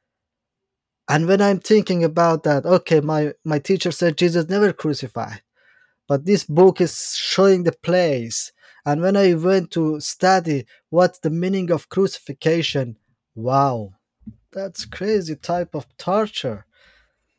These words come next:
And why this thing happened?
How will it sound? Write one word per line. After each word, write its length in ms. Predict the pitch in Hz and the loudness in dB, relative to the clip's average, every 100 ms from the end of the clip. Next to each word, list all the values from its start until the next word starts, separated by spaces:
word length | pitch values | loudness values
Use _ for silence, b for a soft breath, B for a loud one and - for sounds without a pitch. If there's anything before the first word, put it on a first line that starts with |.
| _ | _
And 220 | 143 139 | -6 -4
why 720 | 151 202 226 190 143 110 117 _ _ _ _ _ _ _ | -2 2 4 4 2 -6 -12 _ _ _ _ _ _ _
this 240 | 170 175 - | 0 0 0
thing 260 | 170 160 | -2 -2
happened? 760 | 107 147 160 - 127 107 107 | 0 4 4 2 -6 -6 -12